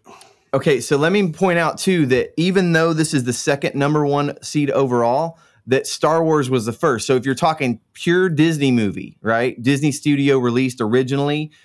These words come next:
you know, Disney bought Lucasfilms and the Star Wars rights later.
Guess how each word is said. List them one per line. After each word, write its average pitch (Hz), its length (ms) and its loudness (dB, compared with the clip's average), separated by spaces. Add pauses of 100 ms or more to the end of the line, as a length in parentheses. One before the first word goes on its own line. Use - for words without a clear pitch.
you 117 100 0
know, 113 80 2
Disney 131 320 0
bought 143 360 0
Lucasfilms 117 720 -2
and 107 100 -2
the 98 60 -4
Star 117 240 0
Wars 107 200 -2
rights 98 380 -2
later. 107 400 -2